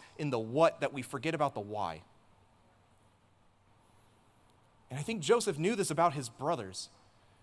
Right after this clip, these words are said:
Right? Just because they had spent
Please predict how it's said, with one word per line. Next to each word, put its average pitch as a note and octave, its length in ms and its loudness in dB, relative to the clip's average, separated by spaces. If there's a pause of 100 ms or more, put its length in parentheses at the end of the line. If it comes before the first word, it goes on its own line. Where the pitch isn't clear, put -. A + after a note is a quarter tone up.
(500)
Right? D#3+ 240 4
Just F#3+ 200 0
because G#3 440 2 (200)
they F3 140 4
had F3 200 2
spent G3 340 2